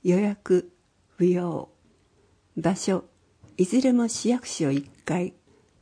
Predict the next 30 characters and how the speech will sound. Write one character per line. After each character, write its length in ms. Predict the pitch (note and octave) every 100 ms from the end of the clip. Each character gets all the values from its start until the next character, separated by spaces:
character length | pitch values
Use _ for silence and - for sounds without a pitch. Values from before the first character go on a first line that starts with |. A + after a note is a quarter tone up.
| - -
問 240 | G3+ A3
い 60 | A3+
合 80 | A3
わ 100 | G#3
せ、 360 | - F3 - _ _ _ _ _
地 200 | - A#3+
域 200 | C4 -
活 300 | - A#3 F#3
動 220 | D#3 C3+
推 280 | C#3 - E3+
進 320 | F3+ F3 E3
課。 280 | D#3 C#3+ C#3+ - _ _ _ _ _ _ _ _ _ _ _ _ _ _ _ _ _ _ _
女 160 | - G#3
性 280 | - A#3 C4+
の 160 | A#3+
た 160 | B3 A3+
め 160 | A#3+ A3
の 240 | E3 - _
法 300 | _ - A#3
律 240 | G#3 G#3 -
相 300 | - F3+ C#3+
談。 280 | - - - _ _ _ _ _ _ _ _ -
一、 440 | F3 - G3+ A#3+ _ _ _ _
十 280 | F#3 A3 C4
一 200 | C4 C4
月 340 | A#3+ A3 G#3 G#3
八 140 | G3
日 340 | - F#3+ - - _ _ _
水 380 | - F#3+ A3+ G#3+
曜、 280 | F#3+ -